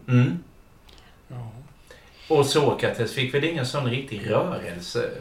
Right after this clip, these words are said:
Speaker 1: på samma sätt efter sig.
Speaker 2: Ja,
Speaker 1: Men det är
Speaker 2: han,
Speaker 1: klart
Speaker 2: han
Speaker 1: att
Speaker 2: hade ju en, en, en, en följeskara i Aten, men det var ju liksom, eh, unga män som flockades kring honom och som var fas-, fascinerade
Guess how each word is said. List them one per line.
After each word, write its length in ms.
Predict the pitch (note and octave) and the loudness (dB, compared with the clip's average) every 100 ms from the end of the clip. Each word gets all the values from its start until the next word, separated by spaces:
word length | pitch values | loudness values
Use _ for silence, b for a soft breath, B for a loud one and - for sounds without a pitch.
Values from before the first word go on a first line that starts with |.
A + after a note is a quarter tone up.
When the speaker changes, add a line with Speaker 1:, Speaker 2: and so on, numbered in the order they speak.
| B2+ | -8
Speaker 1:
på 180 | C#3 | -6
samma 360 | C3 C#3+ C#3 A2+ | -4 -4 -2 -4
sätt 380 | - B2 G#2 - | -4 -4 -4 -6
efter 360 | C3 - - | -6 -6 -8
sig. 300 | F#2+ G2 G2+ G2+ | -10 -4 -4 -2
Speaker 2:
Ja, 140 | - | 2
Speaker 1:
Men 120 | C#3 | 4
det 60 | D3 | 4
är 40 | |
Speaker 2:
han, 100 | C#3 | 6
Speaker 1:
klart 120 | D3+ D3 | 6 6
Speaker 2:
han 140 | D3 | 6
Speaker 1:
att 40 | C3+ | 6
Speaker 2:
hade 220 | E3+ F3 | 4 4
ju 300 | D3+ C3+ A#2+ | 4 4 4
en, 60 | A2+ B2+ | 2 -2
en, 260 | C3+ B2+ B2+ B2 - | -6 -8 -8 -8 -6
en, 120 | C3 | -8
en 500 | C3 C3 B2 - A2+ | -8 -10 -12 -12 -10
följeskara 960 | - B2 C#3+ D#3 - C3 G#2 G2+ G#2 - | -4 0 2 2 2 2 2 0 -2 -2
i 120 | C3+ | -4
Aten, 600 | A#2 - F3+ C#3+ F2 F2+ | -4 4 6 6 4 -6
men 140 | G#2+ | -8
det 100 | A#2 | -8
var 300 | B2 A#2+ E3+ | -6 -4 -2
ju 160 | B2+ G#2+ | -4 -4
liksom, 520 | D#3+ E3 - C3 B2 A#2 - B B B B B | -4 -4 -6 -6 -8 -12 -18 B B B B B
eh, 60 | E3 D#3 | -10 -8
unga 380 | - D3+ D#3+ D#3+ | -6 -6 -4 -4
män 280 | C3 D3+ D3 | -2 -2 -2
som 320 | - B2+ A#2 - - D3+ | -4 -8 -10 -10 -14 -6
flockades 600 | D#3 D#3 E3 C3 A2+ - | -2 -2 -2 -2 -4 -6
kring 260 | - F3 | -4 -4
honom 400 | C3+ G#2 G2+ G2+ | -4 -8 -8 -8
och 100 | A#2 | -8
som 180 | B2+ C#3 | -8 -10
var 120 | B2+ | -8
fas-, 320 | A#2+ C3+ B2+ - | -8 -8 -8 -10
fascinerade 720 | - D3+ D3 C#3+ F#3+ B2 E3+ | -8 -6 -4 0 0 0 -6